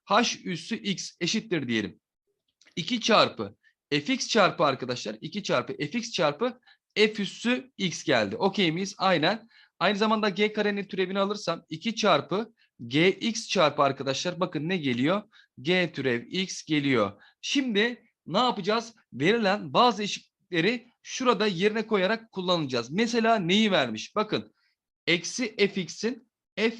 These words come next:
üssü üssü x'e eşit olduğunu söylemiş. O zaman arkadaşlar F X fonksiyonu, e, ikinci türevin negatif haline eşit midir? Aynen öyle. O zaman burada F X gördüğüm yere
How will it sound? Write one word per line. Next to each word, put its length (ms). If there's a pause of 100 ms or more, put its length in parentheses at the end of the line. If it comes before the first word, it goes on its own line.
üssü 360
üssü 340
x'e 380
eşit 280
olduğunu 320
söylemiş. 520 (260)
O 80
zaman 200
arkadaşlar 540 (340)
F 240
X 160
fonksiyonu, 600 (340)
e, 260 (220)
ikinci 320
türevin 340
negatif 360
haline 240
eşit 360
midir? 320 (140)
Aynen 340
öyle. 260
O 100
zaman 260
burada 160
F 300
X 160
gördüğüm 340
yere 280